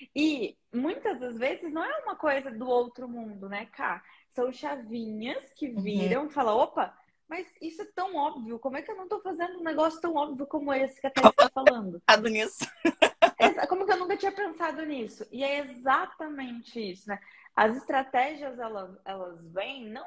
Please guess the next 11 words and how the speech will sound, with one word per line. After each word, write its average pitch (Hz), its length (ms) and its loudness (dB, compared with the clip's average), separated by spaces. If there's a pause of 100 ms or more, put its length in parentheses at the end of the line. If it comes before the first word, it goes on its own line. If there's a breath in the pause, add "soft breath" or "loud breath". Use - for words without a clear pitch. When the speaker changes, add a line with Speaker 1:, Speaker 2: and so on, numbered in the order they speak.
Speaker 1:
pra 381 200 -2
dificultar 214 840 2
a 185 40 4
vida 180 280 -2
da 175 120 -4
profissional, 165 800 -8
de - 80 -20
quem 180 140 -14
tá 170 100 -6
começando 170 640 -8
ali, 170 260 -2